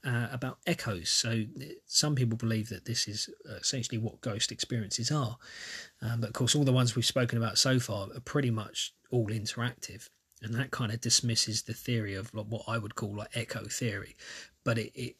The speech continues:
it doesn't in the respect that, um, residuals are usually, uh, they, they are a ghost experience. Um, but think of it as, um, um, essentially like a movie being replayed,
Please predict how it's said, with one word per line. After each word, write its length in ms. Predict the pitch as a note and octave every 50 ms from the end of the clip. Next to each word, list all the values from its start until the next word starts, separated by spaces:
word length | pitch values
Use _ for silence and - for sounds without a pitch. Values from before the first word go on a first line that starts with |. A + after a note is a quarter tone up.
| _
it 260 | - A#2+ A#2+ - - -
doesn't 320 | E3+ E3 A#2 - B2 -
in 80 | A#2 A2
the 80 | G#2+
respect 480 | A2 A2+ - - - - A2 F#2+ - A#2
that, 220 | A#2+ A#2 A2+ - - - - - - - _ -
um, 380 | A#2 A2+ A2+ A2+ A2 A2 - - -
residuals 720 | C3 B2+ B2+ A#2 C#3+ C#3 C3 - B2+ A#2+ A2+ A#2 - - A#2+
are 120 | A#2 A#2
usually, 840 | A#2 A#2 A#2+ B2 C#3 D3+ E3+ E3 D3+ - - B2+ A#2+ A2+ A2 A#2 - - - _ _ _ _ - - - -
uh, 300 | A#2+ A#2 A2+ A2+ B2 B2 - - _ _
they, 380 | - C3+ - E3+ C3 C3+ C#3 C3
they 160 | C3+ D3 D3+
are 160 | D#3 D#3+ D#3+
a 20 | C3+
ghost 360 | B2+ D#3 D3 D3 C#3+ - -
experience. 760 | A2 - - - C#3+ C#3 C3+ A#2+ G#2+ G2+ F#2+ A2 - - - - - - - - _ _ _
Um, 400 | - A2+ A2 A2 A2 A2 A2+ A#2+ - _
but 180 | - C3+ B2 -
think 300 | - - F3 F3+ F3 -
of 80 | E3
it 180 | D3 A2+ A2 -
as, 420 | B2+ B2 B2 A#2+ A#2 - - -
um, 400 | B2+ A#2+ A#2 A2+ A2+ A2+ A#2 A#2+ - _ _ _ _ _ _ - - _ _ _ _ _ _ _ _ _ -
um, 500 | B2 A2+ A2+ A2 A2 A2 G#2 G2 G2+ - - _ _ _ _ _ _ _ _ _ _ _ - - - _ _ _ _ _ -
essentially 420 | C#3+ B2 - - F3+ D#3+ - D3+ C#3+
like 120 | B2 -
a 40 | B2+
movie 400 | B2+ C3 C#3 C3+ C3 A#2+ A2+ A2
being 340 | - A2 A2 A2+ A#2 A#2 A#2
replayed, 600 | A2+ A2+ - - - B2 G#2+ G#2+ G2+ F#2+ A#2